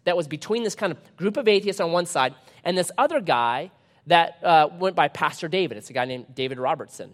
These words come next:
He's a pastor. And, and it, it had gone on for months and months and months, and he's moderating it, kinda watching it, kinda watching it.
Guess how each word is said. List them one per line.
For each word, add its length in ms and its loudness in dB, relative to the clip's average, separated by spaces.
He's 140 -14
a 40 -12
pastor. 460 -12
And, 140 2
and 100 0
it, 220 0
it 80 8
had 100 -4
gone 200 4
on 120 4
for 100 -6
months 480 0
and 120 -4
months 240 0
and 60 -4
months, 160 -2
and 60 -10
he's 140 -8
moderating 380 2
it, 120 -8
kinda 160 -4
watching 420 4
it, 100 -10
kinda 160 -6
watching 460 0
it. 100 -12